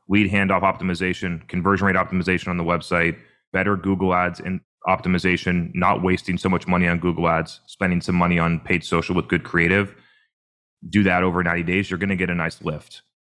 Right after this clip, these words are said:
So that's one option. The other signals that we're seeing, it's not organic and direct, the impact really is on direct in this model. And so that's what we're seeing right now. I would suggest looking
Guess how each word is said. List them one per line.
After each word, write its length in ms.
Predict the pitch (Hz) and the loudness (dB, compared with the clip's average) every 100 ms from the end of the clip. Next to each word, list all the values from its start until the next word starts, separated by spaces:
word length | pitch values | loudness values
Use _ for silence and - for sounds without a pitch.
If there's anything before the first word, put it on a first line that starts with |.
| _ _ _ _ _ | _ _ _ _ _
So 580 | - 92 82 80 80 - _ _ - | -6 0 4 4 2 -4 _ _ -2
that's 220 | 95 - | -2 0
one 200 | 98 98 | 2 4
option. 440 | 95 92 107 98 | 2 2 0 0
The 80 | 90 | 2
other 180 | 95 104 - | 2 0 -4
signals 400 | - 110 101 98 | -6 -2 0 -2
that 120 | 90 | -2
we're 120 | 76 90 | -4 -4
seeing, 480 | 110 113 123 117 - | -4 -2 0 -2 -6
it's 160 | - | 0
not 300 | 101 104 - | 2 4 4
organic 520 | 101 90 92 92 90 | 2 2 0 0 -2
and 200 | 92 95 | -4 -2
direct, 400 | 95 95 107 - - _ | 0 0 0 -4 -18 _
the 200 | 85 98 | 0 2
impact 400 | 104 104 101 87 | 4 2 0 0
really 400 | 85 95 92 78 | 0 4 4 2
is 120 | 87 | 0
on 200 | 90 87 | 0 -2
direct 460 | 82 80 78 76 - | -2 -2 -2 -4 -8
in 120 | 82 | -6
this 160 | 82 - | -6 -6
model. 480 | 80 76 73 - _ _ _ _ _ _ _ _ _ - | -4 -4 -8 -12 _ _ _ _ _ _ _ _ _ -8
And 100 | 82 | -2
so 140 | 85 85 | 2 2
that's 160 | 87 | 2
what 120 | 90 | 0
we're 100 | 69 | 0
seeing 320 | 85 98 92 87 | -2 0 0 2
right 180 | 85 | 0
now. 480 | 80 82 90 104 120 - _ _ _ _ _ _ - | 0 0 2 0 -4 -14 _ _ _ _ _ _ -2
I 40 | |
would 120 | 87 - | -2 0
suggest 420 | 90 87 87 - | 0 0 0 0
looking 400 | 90 90 82 | 0 0 -2